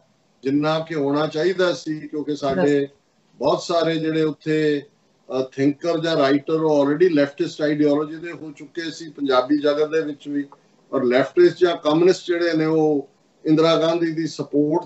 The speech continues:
Speaker 1: ਤੇ ਸੀ ਔਰ ਹੁਣ ਤੱਕ ਵੀ ਉਹ ਖਾਲਿਸਤਾਨ ਦੇ ਵਿਰੋਧ ਦੇ ਵਿੱਚ ਹੀ ਭੁਗਤਦੇ ਨੇ। ਔਰ ਮੈਂ
Speaker 2: ਅੱਛਾ।
Speaker 1: ਦੇਖ ਰਿਹਾ ਸੀ ਕਿ ਜਿਹੜੀ ਘਟਨਾ ਮਿਨੀਐਪੋਲਿਸ 'ਚ ਹੋਈ, even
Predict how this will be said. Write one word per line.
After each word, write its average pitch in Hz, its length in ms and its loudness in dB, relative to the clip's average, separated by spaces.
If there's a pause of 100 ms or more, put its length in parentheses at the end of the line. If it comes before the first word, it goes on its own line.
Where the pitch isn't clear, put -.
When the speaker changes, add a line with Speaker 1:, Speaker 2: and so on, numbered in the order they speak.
Speaker 1:
ਤੇ 190 160 6
ਸੀ 170 200 -4
ਔਰ 170 120 -2
ਹੁਣ 139 180 0
ਤੱਕ 202 280 4
ਵੀ 180 120 6
ਉਹ 165 140 2
ਖਾਲਿਸਤਾਨ 151 640 -4
ਦੇ 147 240 -4 (540)
ਵਿਰੋਧ 170 340 2
ਦੇ 196 100 6
ਵਿੱਚ 180 220 0
ਹੀ 185 40 -8
ਭੁਗਤਦੇ 165 520 -6
ਨੇ। 143 120 -8 (420)
ਔਰ 151 60 -6
ਮੈਂ 175 120 -2
Speaker 2:
ਅੱਛਾ। 190 140 2
Speaker 1:
ਦੇਖ 202 160 0
ਰਿਹਾ 214 220 -2
ਸੀ 202 240 -4
ਕਿ 180 460 2
ਜਿਹੜੀ 160 280 -4
ਘਟਨਾ 156 360 -6
ਮਿਨੀਐਪੋਲਿਸ 151 680 -4
'ਚ - 160 -18
ਹੋਈ, 156 300 -4
even 175 260 -4